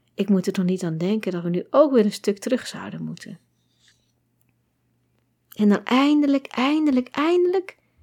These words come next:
komen we in de onderlaag van de bewolking terecht. En lopen we eronderuit. We zien de zee, ongeveer honderdvijftig meter onder ons.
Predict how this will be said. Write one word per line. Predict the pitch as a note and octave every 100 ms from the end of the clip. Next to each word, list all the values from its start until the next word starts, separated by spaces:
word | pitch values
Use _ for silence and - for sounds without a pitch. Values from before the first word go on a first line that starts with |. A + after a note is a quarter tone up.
| _ _ _ _ _ _ -
komen | G#3+ G3+ G3
we | F#3+ - -
in | F#3+
de | F3+ -
onderlaag | F#3+ F#3 E3 E3+ F3 -
van | -
de | D#3+
bewolking | F3 E3 E3 F#3 E3
terecht. | F3 - E3+ - - - _ _ _ _ _ _ -
En | G3
lopen | G#3 A3 A3
we | F3+
eronderuit. | F#3 F3 F3 F3 F3 F#3+ - - _ _ _ _ _ _ _ -
We | A#3
zien | C#4 C4+
de |
zee, | B3 C#4+ C4+ D#3+ E3 _ _ _ _ _ _ _ _
ongeveer | C#4 C#4+ A#3+ G3
honderdvijftig | G#3 A#3+ A3 - - D4+ C#4
meter | B3 A3 A3 G#3 -
onder | E3+ D#3+ F3+
ons. | G3 - - -